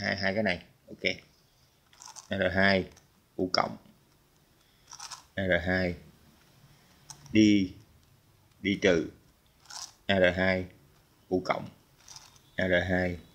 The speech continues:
đi trừ, R hai, đi trừ, U trừ chứ,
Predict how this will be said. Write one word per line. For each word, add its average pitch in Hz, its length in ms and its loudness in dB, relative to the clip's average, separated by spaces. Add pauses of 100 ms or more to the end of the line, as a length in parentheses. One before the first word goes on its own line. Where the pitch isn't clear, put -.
(440)
đi 95 200 2
trừ, 90 240 0 (1700)
R 92 280 4
hai, 92 320 2 (480)
đi 95 220 0
trừ, 87 260 2 (2500)
U 110 180 6
trừ 98 240 6
chứ, 110 180 2